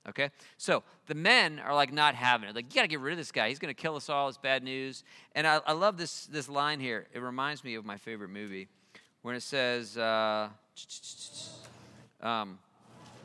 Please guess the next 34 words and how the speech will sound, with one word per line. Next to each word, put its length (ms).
in 140
verse 400
four, 500
"Send 240
the 40
man 200
back 320
that 60
he 80
may 100
return 400
to 60
the 80
place 340
you 100
assigned 380
him. 60
He 80
must 360
not 520
go 180
with 260
us 180
into 180
battle, 500
or 120
he 100
will 160
turn 380
against 420
us 160
during 300
the 60
fighting." 420